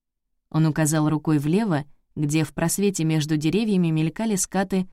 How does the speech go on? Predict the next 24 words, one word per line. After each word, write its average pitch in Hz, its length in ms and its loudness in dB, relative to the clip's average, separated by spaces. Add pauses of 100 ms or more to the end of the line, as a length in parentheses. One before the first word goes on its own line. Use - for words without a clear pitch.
(220)
высоких 165 520 0
крыш, 151 380 -4 (580)
а 151 60 2
два 151 240 0
параллельных 156 600 2
шпиля 233 460 0
отражали 170 500 0
последние 156 600 0
лучи 147 360 0
меркнущего 170 640 0
света. 151 540 -4 (920)
И 165 140 2
что-то, 156 600 -2 (420)
какое-то 185 420 0
существо, 185 680 -2 (420)
скалилось 220 640 0
откуда-то 160 540 0
издалека. 156 600 -2 (1200)
Лили 190 320 4
не 226 160 4
собиралась 202 560 0
показывать 160 540 -2
своё 151 320 2
удивление, 151 720 0